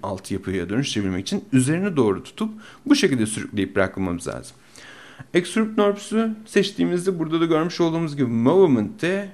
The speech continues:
şu anda kalınlığını ayarlayabiliriz. Evet. Farklı bir obje yapısı olsaydı diğer yönlerini de kullanabilirdik. Yine star objesini seçerek star üzerinde de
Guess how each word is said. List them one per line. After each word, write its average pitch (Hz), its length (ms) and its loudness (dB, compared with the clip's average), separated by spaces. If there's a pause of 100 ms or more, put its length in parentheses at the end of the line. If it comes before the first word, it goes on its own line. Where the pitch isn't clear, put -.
şu - 180 -6
anda 113 540 4 (460)
kalınlığını 95 500 2
ayarlayabiliriz. 135 800 2 (200)
Evet. 110 280 -2 (640)
Farklı 165 320 4
bir 160 60 2
obje 147 260 2
yapısı 139 280 0
olsaydı 123 500 2
diğer 113 220 4
yönlerini 104 360 2
de 160 60 0
kullanabilirdik. 160 760 -2 (1400)
Yine 151 340 6 (160)
star - 380 4
objesini 101 520 0
seçerek 113 580 -2 (100)
star 175 360 2
üzerinde 117 520 2
de 120 260 2